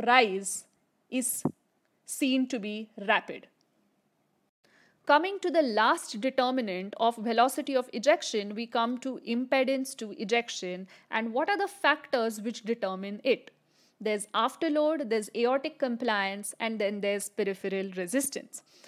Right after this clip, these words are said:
Now, afterload is the load which the L V has to handle during contraction, and it is closely related to wall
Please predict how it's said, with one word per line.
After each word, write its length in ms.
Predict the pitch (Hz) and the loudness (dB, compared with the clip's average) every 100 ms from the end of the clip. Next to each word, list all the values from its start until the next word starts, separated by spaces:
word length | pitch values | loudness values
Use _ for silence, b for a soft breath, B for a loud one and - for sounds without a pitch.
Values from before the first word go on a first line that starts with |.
| B - | B -8
Now, 140 | 226 | -4
afterload 680 | 240 311 - 403 339 339 349 | -2 -2 -2 0 0 0 0
is 120 | 311 | 2
the 140 | 240 254 | 6 6
load 600 | 214 254 208 185 233 214 | 6 4 4 2 -2 -2
which 200 | 233 214 | -4 -2
the 180 | 277 - | -2 2
L 200 | 254 311 | 4 4
V 140 | 359 | 2
has 300 | 339 262 269 | 2 0 0
to 100 | - | -4
handle 640 | 262 - 240 311 202 180 190 b b 214 | -4 2 2 2 0 -2 -6 b b 0
during 400 | 254 262 294 302 | 4 6 4 0
contraction, 800 | 285 214 269 285 294 - 156 - B B B | -2 -2 2 2 2 -6 -8 -14 B B B
and 160 | 240 262 | 0 2
it 80 | |
is 180 | 294 285 | 0 -4
closely 720 | - - 294 349 359 339 359 | -6 -2 2 2 2 2 2
related 640 | 285 240 262 330 220 202 - | 2 0 0 0 0 -2 -2
to 100 | 262 | -4
wall 400 | 202 214 226 | 2 4 4